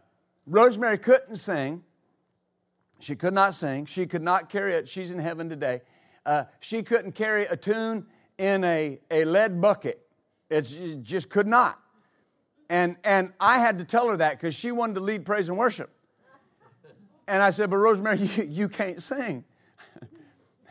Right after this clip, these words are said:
I had to let her, I had to let her, let her, let her, well, that's what I thought, but I, I, I, it was a little softer than that. And, uh, but in any event, uh, so she came to F B I M A,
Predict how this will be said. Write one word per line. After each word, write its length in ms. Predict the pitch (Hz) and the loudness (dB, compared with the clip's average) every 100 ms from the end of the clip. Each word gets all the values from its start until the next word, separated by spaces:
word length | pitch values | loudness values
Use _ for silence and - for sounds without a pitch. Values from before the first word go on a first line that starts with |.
| - _ _ _ _ _ _ _ _ _ 127 _ _ _ _ _ _ _ _ _ - | -20 _ _ _ _ _ _ _ _ _ _ _ _ _ _ _ _ _ _ _ -4
I 60 | |
had 140 | 170 175 | -2 0
to 40 | |
let 200 | 185 196 | 4 4
her, 40 | 185 | 4
I 120 | 175 | 2
had 180 | 180 175 | 2 2
to 60 | |
let 140 | 190 190 | 2 2
her, 180 | 185 190 | 0 0
let 180 | 185 | 0
her, 200 | 180 175 | 2 -2
let 200 | 175 180 | -2 -4
her, 60 | 135 | -4
well, 220 | 156 170 | -4 -4
that's 240 | 151 175 180 | -2 -2 0
what 140 | 175 | 2
I 100 | 147 | 2
thought, 360 | - 175 131 - | 2 2 2 0
but 140 | 147 | 0
I, 60 | 147 | 0
I, 240 | 151 160 | 2 2
I, 260 | 147 170 185 | 0 -4 -2
it 60 | |
was 120 | 165 | -2
a 40 | 170 | -2
little 140 | 175 | -6
softer 420 | 143 196 165 - | -2 -2 -2 -4
than 160 | 123 127 | -8 -8
that. 200 | 117 - _ _ _ _ _ _ - | -8 -10 _ _ _ _ _ _ -2
And, 240 | 185 190 175 | 2 2 2
uh, 180 | 147 117 - | -2 -4 -2
but 180 | 190 - | 0 2
in 120 | 240 | 0
any 160 | 269 269 | 0 2
event, 340 | 196 190 - _ _ _ _ - | 4 4 2 _ _ _ _ 4
uh, 220 | 180 170 | 4 4
so 200 | - 202 | 0 -4
she 220 | - 262 | -4 -6
came 220 | 247 226 | -4 -4
to 100 | 202 | -2
F 160 | 196 160 | -4 -6
B 140 | 190 | -6
I 120 | 175 | -4
M 100 | 165 | -4
A, 260 | 131 131 | -2 -4